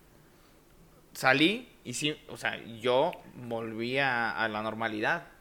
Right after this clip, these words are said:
después de eso. Entonces me fue muy mal. Porque dejas a tu cuerpo en descanso dos semanas, quieres volver a tu vida normal, tomar y así,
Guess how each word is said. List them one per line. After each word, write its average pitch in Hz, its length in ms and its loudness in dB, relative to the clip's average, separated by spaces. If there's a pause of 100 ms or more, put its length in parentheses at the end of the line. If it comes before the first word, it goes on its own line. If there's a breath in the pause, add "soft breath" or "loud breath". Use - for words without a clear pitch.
después 117 360 -8
de 139 100 0
eso. 156 160 -8 (560 soft breath)
Entonces 127 380 -6
me 120 160 -6
fue 117 180 -8
muy 113 160 -10
mal. 123 300 -6 (360)
Porque 135 340 -4 (100)
dejas 185 500 -2
a 139 140 -6
tu 139 100 -8
cuerpo 147 280 -2
en 170 60 -6
descanso 139 440 -6
dos 135 180 -4
semanas, 123 500 -8 (380 soft breath)
quieres 175 240 2
volver 131 280 2
a 139 100 0
tu 135 100 -4
vida 127 180 0
normal, 123 540 -4
tomar 110 580 -2
y 107 80 -8
así, 160 320 -8